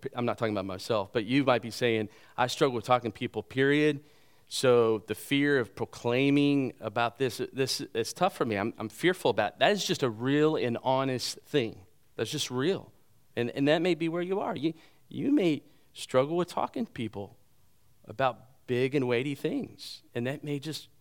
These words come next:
you, you may lean toward the shy side, the timid side. And it's real. You may struggle with that.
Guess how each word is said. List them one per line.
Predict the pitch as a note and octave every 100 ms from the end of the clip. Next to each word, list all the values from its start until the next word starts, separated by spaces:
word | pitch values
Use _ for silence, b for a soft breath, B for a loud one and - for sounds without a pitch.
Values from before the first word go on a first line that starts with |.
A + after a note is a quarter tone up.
| _
you, | C3+ D#3 D#3
you | - -
may | C#3+ D#3+ E3 -
lean | - C#3+ E3 E3+
toward | E3+ D#3+
the | D#3
shy | - - D#3+ A#3
side, | - - F2 A2
the | C3
timid | - C#4+ -
side. | - - - b b b b b
And | -
it's | B2 -
real. | C#3 C4 - -
You | _ _ _ _ _ _ - _ -
may |
struggle | A#2+ - E3 A#3
with | A2 -
that. | -